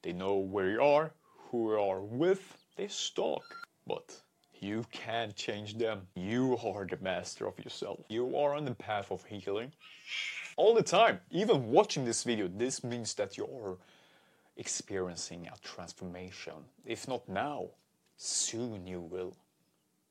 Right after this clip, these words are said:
Soon you will. You have already s-, seen the signs around you that you are on the path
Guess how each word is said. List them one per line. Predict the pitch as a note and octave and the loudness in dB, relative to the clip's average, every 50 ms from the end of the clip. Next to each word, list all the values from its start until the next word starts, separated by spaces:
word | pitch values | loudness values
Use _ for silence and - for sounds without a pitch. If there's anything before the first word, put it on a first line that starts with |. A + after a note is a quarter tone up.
| _ _ _ _ _ _ _ _ _ _ _ _ _ _ _ _ _ _ - | _ _ _ _ _ _ _ _ _ _ _ _ _ _ _ _ _ _ -8
Soon | - - - - - F#2 F2+ F#2+ F#2+ | -6 -4 -4 -4 -4 -6 -10 -10 -10
you | F2+ E2+ D#2+ | -10 -10 -10
will. | E2 F2+ F#2 G2 F#2+ F#2 - | -8 -8 -8 -8 -10 -8 -6
You | G#2 G#2+ | -6 -6
have | G2+ G#2+ A2+ A2 G#2 | -2 0 0 0 2
already | - A#2 A#2+ B2 A#2+ A#2+ B2 B2+ B2+ A#2+ A#2 | 4 4 4 6 6 6 6 6 6 4 4
s-, | A2 - - - - - - - - - | 4 4 4 4 2 0 -6 -12 -16 -10
seen | - - - - - - C#3+ D3+ D#3 D#3 D3+ D3 C#3+ C#3+ C3 G#2 - - - - - - | -6 -4 -2 -2 0 4 4 6 6 6 6 6 4 4 2 0 -4 -10 -20 -20 -12 -6
the | - G#2+ | -2 0
signs | - - - B2 A#2+ B2+ B2+ A#2+ A2 - | 2 4 4 4 4 4 2 2 0 0
around | A2+ G#2+ A#2 A#2 A#2 A#2 A#2 A2+ | 0 0 0 0 0 0 -2 -2
you | A2 G#2 | 2 2
that | A2 G#2+ - - | 2 2 2 0
you | A#2+ A2+ G#2+ G2 - | -4 -4 -2 -2 0
are | A2 A2+ A#2+ B2 A2 | 4 6 6 6 6
on | A2 A#2 A2 | 4 2 0
the | G#2 | -4
path | F#2 - - - G2 F2+ F#2 F#2 - | -6 -6 -6 -2 0 0 0 -2 -6